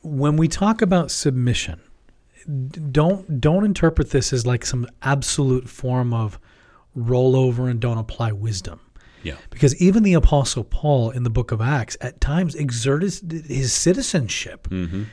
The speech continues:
Speaker 1: even before Roman powers, in order to navigate some of the persecution
Speaker 2: Yeah.
Speaker 1: that was inherent there.
Speaker 2: Yeah.
Speaker 1: However,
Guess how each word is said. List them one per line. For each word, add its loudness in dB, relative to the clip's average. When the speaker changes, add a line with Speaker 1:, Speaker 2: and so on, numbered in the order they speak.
Speaker 1:
even 4
before 2
Roman 2
powers, -4
in -4
order -2
to -6
navigate 2
some -4
of -2
the 0
persecution -6
Speaker 2:
Yeah. -8
Speaker 1:
that -8
was -8
inherent -6
there. -16
Speaker 2:
Yeah. -12
Speaker 1:
However, -2